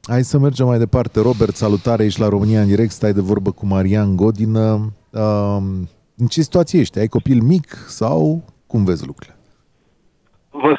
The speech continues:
Speaker 2: salut și îmi pare bine că am reușit să intru cu dumneavoastră. Salutări și domnului Marian Godină și felicitări pentru chiar și curaj, <laughs> aș putea să-i spun. Uh,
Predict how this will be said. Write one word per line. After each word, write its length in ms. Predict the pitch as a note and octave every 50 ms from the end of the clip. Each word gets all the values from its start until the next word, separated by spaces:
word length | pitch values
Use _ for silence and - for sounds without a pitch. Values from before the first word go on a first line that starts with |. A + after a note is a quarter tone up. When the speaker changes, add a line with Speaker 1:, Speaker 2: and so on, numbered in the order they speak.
| -
Speaker 2:
salut 200 | - D3+ F3 F#3 -
și 220 | - E3 - E3+ E3 E3 D#3+ D#3 D#3 D#3 D3+ D3 D3 C#3 - _
îmi 120 | C#3+ C#3+
pare 200 | B2+ D#3+ D#3 D#3
bine 180 | C#3+ C#3+ C#3+ C#3
că 100 | - -
am 80 | B2+ B2+
reușit 300 | B2+ B2 A#2+ - C3+ B2+
să 80 | - C3
intru 220 | B2 A2+ G#2+ A#2+
cu 60 | A#2 G#2+
dumneavoastră. 500 | A2+ G#2+ A2+ A#2 B2 B2 - C#3+ C#3 C3+ -
Salutări 320 | B2+ B2 A#2+ A2+ C#3 B2+
și 60 | B2
domnului 440 | - C3+ C3 B2+ B2+ B2 A#2+ A#2 A2 G#2
Marian 340 | A2 A2+ A2+ A#2+ A#2+ A#2 G#2+
Godină 460 | A2+ B2+ A#2+ A#2+ C3 C#3+ D3 D3+ D3 _ _ _ _ _ _ _
și 220 | - - - C3+
felicitări 600 | - - C#3+ C#3 C3 B2+ - C#3 C3 - F3 D#3+ C3+
pentru 540 | - C3+ B2+ A2+ - A#2+ B2 B2+ A#2+ A#2 - _
chiar 160 | - C#3 B2 -
și 120 | - C#3
curaj, 360 | - - B2+ C3+ - B2 G#2 - - - - - - _
<laughs> 300 | - - _ _ _ _
aș 100 | - -
putea 200 | - - C3+ B2+
să-i 160 | - B2 A2+ -
spun. 220 | _ C3+ C#3+ D3
Uh, 360 | D3 D3 C#3+ C#3 C#3 C3+ C3